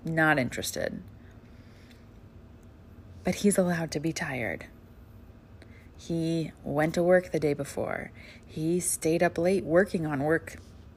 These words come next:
things. He also was woken up every time the baby, you know, cried in the night or whatever. Like, he is allowed to be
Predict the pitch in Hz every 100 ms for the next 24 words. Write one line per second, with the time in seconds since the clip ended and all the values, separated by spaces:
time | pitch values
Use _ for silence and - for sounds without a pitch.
0 | - - - 208 240 131 - - - -
1 | - - - - 170 170 165 156 - 143
2 | 214 - 147 143 - - 139 147 - -
3 | - - - 151 156 165 151 147 151 151
4 | 160 - 160 151 147 147 151 147 143 139
5 | - - - 160 143 82 - - - -
6 | - 165 151 147 147 151 143 135 135 -
7 | 156 131 - 147 143 113 - - - -
8 | - - - - - - 147 - - -
9 | - - - - - 208 240 226 202 190
10 | 226 208 202 175 185 196 202 190